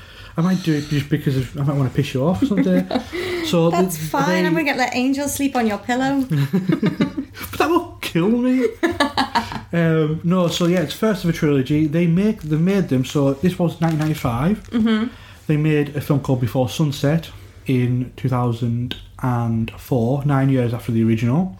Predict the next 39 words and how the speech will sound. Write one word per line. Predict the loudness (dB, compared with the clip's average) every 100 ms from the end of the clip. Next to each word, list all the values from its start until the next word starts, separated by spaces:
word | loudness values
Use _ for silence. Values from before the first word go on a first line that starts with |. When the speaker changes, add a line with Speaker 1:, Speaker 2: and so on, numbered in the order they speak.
| -4
Speaker 2:
Did | 0
they | 2
not | 2
make | 0 0
one | 0
six | -2 -6
months | 0 0 0
when | -2
they |
were | -2
meant | -2
to | 0
meet | 0 0
up? | -2
Speaker 1:
No, | 2 4 4 2 2
so | 2
that, | 0 2
that's | -4 -2
part | 0 0
of | 0
the | -2
film. | 0 0 2 0 -4 -10
So | -6 -2 0
Speaker 2:
Okay. | 0
Speaker 1:
what, | 0
what | -2 -2
happened | 0 0 0
is, | 0 2 0 -2 -6
well, | -6 -4
in | -4 -6
Before | -4 -2
Sunset, | 0 -2 -2 -2 0
is | 0
that | 0 0
he | 0
goes | 2 2 2
and | 2
she | 0 0
doesn't. | 0 -2 -6